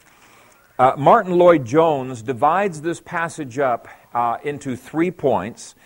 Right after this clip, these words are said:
<clears throat> He says that verse nine speaks of knowing Christ in our justification. That's when we were first introduced to Christ. We were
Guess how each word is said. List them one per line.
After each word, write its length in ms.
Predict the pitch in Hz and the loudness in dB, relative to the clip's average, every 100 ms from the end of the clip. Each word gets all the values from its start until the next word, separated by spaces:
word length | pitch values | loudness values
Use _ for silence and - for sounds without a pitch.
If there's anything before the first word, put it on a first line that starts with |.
| - - _ _ _ | -20 -20 _ _ _
<clears throat> 140 | 180 | 0
He 200 | 165 165 | 4 4
says 320 | 156 185 175 143 | 2 2 2 2
that 160 | 151 | 0
verse 360 | 120 180 185 - | 4 4 4 0
nine 580 | 180 185 135 131 180 170 - | 2 2 2 -2 -8 -12 -18
speaks 400 | - - 170 170 | -4 2 2 2
of 160 | 143 | -4
knowing 340 | 127 165 190 190 | 0 2 2 -2
Christ 540 | - 160 170 165 - | 0 0 2 -2 -8
in 100 | 156 | -12
our 380 | 139 135 131 135 - | -6 -6 -6 -8 -12
justification. 1080 | 107 165 - - 135 139 143 139 120 92 73 _ _ _ _ _ _ _ _ _ _ | -4 -4 -4 -14 -14 -12 -8 -8 -8 -12 -12 _ _ _ _ _ _ _ _ _ _
That's 300 | - 131 131 | 0 0 2
when 160 | 143 139 | -4 -2
we 100 | 139 | 0
were 140 | 131 | 0
first 400 | 120 175 196 190 | 0 2 2 0
introduced 800 | 185 170 165 123 147 180 120 - | -6 -8 -10 -6 -4 -4 -4 -10
to 100 | - | -14
Christ. 480 | 131 - 160 120 - | -12 -6 -6 -6 -10
We 100 | 131 | -12
were 300 | 131 123 117 | -6 -6 -6